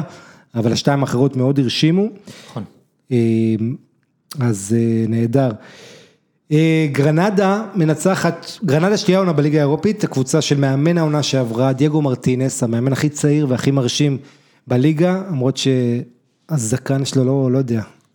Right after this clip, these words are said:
Speaker 1: <laughs> נראה, נראה קרלוס כזה, אבל, אה, היא עושה שתיים אפס על, אה, בלבאו,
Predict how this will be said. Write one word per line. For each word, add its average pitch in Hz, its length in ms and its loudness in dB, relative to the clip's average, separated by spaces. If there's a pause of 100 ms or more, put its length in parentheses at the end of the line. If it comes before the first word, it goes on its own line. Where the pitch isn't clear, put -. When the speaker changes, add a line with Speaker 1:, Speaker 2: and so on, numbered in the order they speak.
Speaker 1:
<laughs> 208 400 0
נראה, 170 420 0 (340)
נראה 143 200 4
קרלוס 170 440 0
כזה, 139 340 0 (580)
אבל, 139 360 2
אה, 143 60 2
היא 143 140 2
עושה 165 200 -2
שתיים 175 320 0
אפס 175 380 0
על, 139 200 2
אה, 135 180 2
בלבאו, 131 460 2